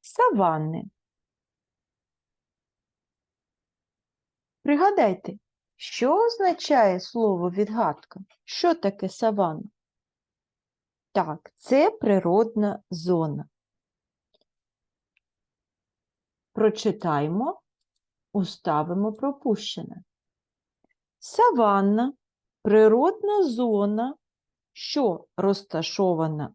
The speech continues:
на південь і північ від вологих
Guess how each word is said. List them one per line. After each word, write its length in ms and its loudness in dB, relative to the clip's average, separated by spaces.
на 360 0
південь 840 -4
і 160 4
північ 1000 0
від 540 2
вологих 1080 2